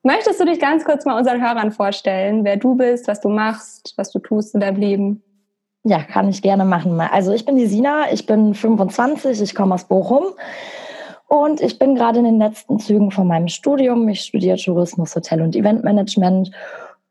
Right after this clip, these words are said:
Speaker 2: und, äh, ja, bin jetzt schon quasi fast auf der Jobsuche. Und ansonsten,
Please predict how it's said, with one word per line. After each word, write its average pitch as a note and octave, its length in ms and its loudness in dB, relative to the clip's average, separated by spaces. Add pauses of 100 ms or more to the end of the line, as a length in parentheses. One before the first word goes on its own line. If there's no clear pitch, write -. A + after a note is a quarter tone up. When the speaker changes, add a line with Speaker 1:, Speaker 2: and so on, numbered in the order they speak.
Speaker 2:
und, A3+ 500 4
äh, G3 420 2 (120)
ja, D#3 340 0
bin B3+ 180 4
jetzt A3 160 0
schon G#3 240 2
quasi F#3+ 420 -2
fast - 420 -6
auf F#3+ 140 -6
der F#3 140 -2
Jobsuche. F#3 800 -4 (1040)
Und F#3 560 0
ansonsten, F#3+ 1000 -2